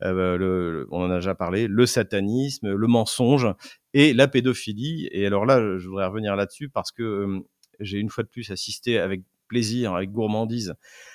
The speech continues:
à l'interview, ou plutôt débat de Piotr Tolstoï, donc qui est un, euh, vice-président du Parlement russe, la Douma, francophone, euh, une fois de plus interrogé sur L C I,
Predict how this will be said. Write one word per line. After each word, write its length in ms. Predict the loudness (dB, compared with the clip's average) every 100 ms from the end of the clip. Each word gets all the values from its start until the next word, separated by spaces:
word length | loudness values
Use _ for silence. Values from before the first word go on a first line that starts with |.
| -20 -2
à 420 | 4 6 6 4 -2
l'interview, 800 | -4 0 0 2 0 0 -6 -6
ou 40 |
plutôt 220 | -6 -6
débat 480 | 2 4 6 6 4
de 560 | 0 -2 0 0 -2 -4
Piotr 360 | 0 0 2 0
Tolstoï, 520 | 0 -2 0 0 0
donc 260 | -2 -4 -6
qui 200 | -8 -8
est 160 | -8
un, 240 | -14 -14 -16 _ _ _ -14
euh, 100 | -12 -14 _ _ _ _ _ -8
vice-président 560 | -8 -4 -4 -2 -2
du 80 | -2
Parlement 320 | -2 -2 0
russe, 180 | -2 -4
la 80 | -8
Douma, 400 | -4 0 0 0 _ _ _ _ _ _ _
francophone, 720 | -6 -2 0 0 2 4 4 0 -10 -20 -4
euh, 280 | 2 2 0 -4 -2
une 120 | -2
fois 140 | 0
de 40 | -2
plus 220 | -2 -2
interrogé 640 | -2 0 0 0 0 0
sur 260 | -2 -4 -2
L 160 | 0 -2
C 200 | -2 -2
I, 300 | 0 0